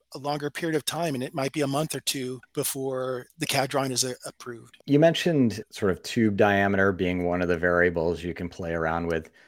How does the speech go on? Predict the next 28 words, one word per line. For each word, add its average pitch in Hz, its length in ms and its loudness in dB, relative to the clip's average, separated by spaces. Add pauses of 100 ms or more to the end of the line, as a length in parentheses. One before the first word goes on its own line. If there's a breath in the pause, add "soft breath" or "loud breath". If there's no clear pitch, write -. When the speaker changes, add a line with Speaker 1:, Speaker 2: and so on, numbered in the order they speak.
(220 soft breath)
Speaker 2:
Can 156 120 0
you 214 100 2
walk 131 300 6
me 127 80 4
through 113 320 2
what 95 180 4
that 90 240 4
conversation 85 720 -4
looks - 300 -8
like? 85 240 -4
So - 120 -8
say 101 240 -2
I'm 92 140 0
coming 87 240 -2
to 87 160 -8
you 80 180 -2
for 80 500 -2
a 80 160 -6
gravel 80 440 -2
frame 78 440 -6
and 73 120 -6
you 80 100 -4
know 76 280 -2
that 73 160 -2
I'm 76 320 -4 (400 soft breath)
five 80 420 0
nine 78 460 -2
and 71 240 -8